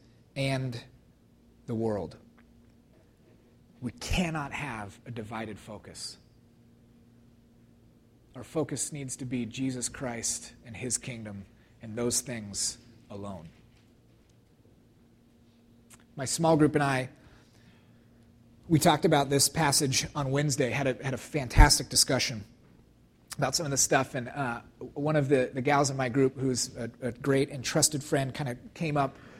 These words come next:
towards the end of our discussion and said, "You know, what's frustrating about this," and I'm, I'm paraphrasing a little bit, she said, "What's frustrating about this is I feel like we read these scriptures so much, but then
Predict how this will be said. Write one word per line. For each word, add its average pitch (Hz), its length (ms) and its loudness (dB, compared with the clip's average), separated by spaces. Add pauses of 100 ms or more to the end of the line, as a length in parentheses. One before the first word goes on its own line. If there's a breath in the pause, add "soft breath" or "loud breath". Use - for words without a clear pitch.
(120 loud breath)
towards 165 240 4
the 139 120 2
end 170 140 0
of 156 80 4
our 143 80 6
discussion 143 480 0
and 131 100 -6
said, 139 240 0
"You 151 60 2
know, 160 200 0
what's 147 200 -8
frustrating 196 680 4
about 170 260 2
this," 151 260 -2
and 147 80 -6
I'm, 139 220 -8
I'm 131 160 -8
paraphrasing 143 480 0
a - 20 -8
little 135 140 0
bit, 135 120 -2
she - 80 -10
said, 143 160 -6
"What's 139 140 -4
frustrating 170 420 0
about 151 240 0
this 151 200 0
is 139 100 -6
I 131 60 -2
feel 180 240 4
like 156 180 2
we 147 80 6
read 185 460 4 (320 loud breath)
these 165 160 8
scriptures 175 460 4
so 180 200 4
much, 170 420 0 (720 soft breath)
but 156 120 8
then 160 240 0